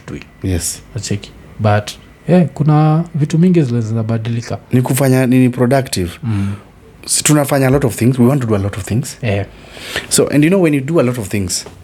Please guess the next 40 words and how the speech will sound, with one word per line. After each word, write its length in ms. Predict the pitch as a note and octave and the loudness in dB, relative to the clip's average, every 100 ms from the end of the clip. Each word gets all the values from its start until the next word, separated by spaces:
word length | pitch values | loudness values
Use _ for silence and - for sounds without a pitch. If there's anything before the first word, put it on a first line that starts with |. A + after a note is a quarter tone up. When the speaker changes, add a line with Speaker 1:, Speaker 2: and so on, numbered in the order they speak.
| - | -2
Speaker 2:
you 100 | A2+ | 0
end 160 | - C3 | 2 2
up 60 | A2 | 0
Speaker 1:
Mm. 60 | |
Speaker 2:
being 160 | G#2 F#2 | -2 -2
average 480 | F#2 F2 F2 - - - - | -2 -4 -4 -6 -12 -14 -4
Speaker 1:
Mm. 280 | A2+ G2 G2 - | -2 -2 -4 -6
Speaker 2:
in 100 | F#2+ | 0
all 140 | F2 E2+ | 2 0
of 120 | E2 | -2
them. 140 | F2 D#2+ - | -6 -6 0
Speaker 1:
Yeah, 160 | A#2 G#2+ | 2 2
yeah, 80 | |
Speaker 2:
So 60 | G#2+ | 0
Speaker 1:
yeah. 280 | G2 G2 - | 0 0 2
Speaker 2:
you'd 120 | C3 | 2
rather 200 | F#3+ D3 | 2 0
do 160 | D3 B2+ | -2 -4
one 100 | A#2+ | -6
thing 180 | A2 C#3+ E3 | -6 -8 -8
and 120 | G#2 G2 | -8 -4
give 240 | A#2 - | -4 0
all 120 | A2 | 2
your 120 | G2+ | 2
energy. 340 | G2 G2 F2+ F#2 - - - | 2 0 -2 -6 -12 -12 -6
Speaker 1:
Mm. 180 | G2+ C#3 | -2 2
Speaker 2:
Unaona, 280 | D3+ D#3 D3+ | 2 0 -2
if 140 | - | -2
you 80 | D3 | 0
have 180 | C#3+ C#3+ | -2 -2
two 100 | F#3 | 0
glasses, 500 | B2+ A2 - F#2 - - A#2+ | 2 0 0 -6 -8 -6 -4
Speaker 1:
Mm. 180 | G2+ F#2 - - - - - - | -2 -4 -10 -20 -20 -18 -18 -16
Speaker 2:
half 220 | - D3 C3 - | -2 -2 0 2
filled, 320 | A#2+ A2+ - - | 2 2 -4 -8
half 160 | A2+ - | -6 -4
filled. 360 | - F2+ E2 - - | -2 -2 -4 -12 -8
Speaker 1:
Mm. 240 | C3 G#2 A2 - - - - - | -6 -4 -6 -12 -20 -20 -12 -6
Speaker 2:
Okay? 260 | - D3 G3+ - - - | -2 0 -2 -6 -20 -6
Speaker 1:
Yes. 240 | A2+ G#2+ | -2 -2